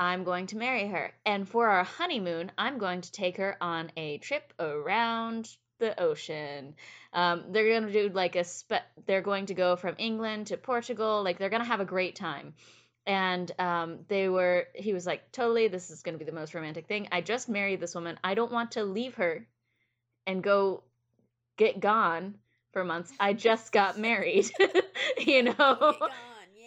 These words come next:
Speaker 2: yeah.
Speaker 1: <laughs> "I just got married, so I'm gonna bring her with me." And all his crew was like, "Um, dude, do you not understand?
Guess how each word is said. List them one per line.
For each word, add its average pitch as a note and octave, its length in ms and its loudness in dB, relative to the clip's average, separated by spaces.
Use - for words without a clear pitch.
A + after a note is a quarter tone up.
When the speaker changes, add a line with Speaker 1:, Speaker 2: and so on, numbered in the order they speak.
Speaker 2:
yeah. D#4+ 80 4
Speaker 1:
<laughs> - 200 -14
"I G#3+ 140 4
just A3 240 4
got G#3 220 2
married, F#3 380 0
so G#3 100 -2
I'm F#3 220 2
gonna F#3 160 -4
bring F3 200 0
her F#3 120 -4
with A3 160 -2
me." D3+ 180 -6
And E3+ 320 -8
all F#3+ 340 2
his F3 440 0
crew C4 300 0
was F#3+ 160 0
like, E3+ 320 0
"Um, D#3+ 340 -4
dude, G3 320 -2
do G#3 80 -6
you A#3 80 0
not A#3+ 260 0
understand? G3+ 720 -4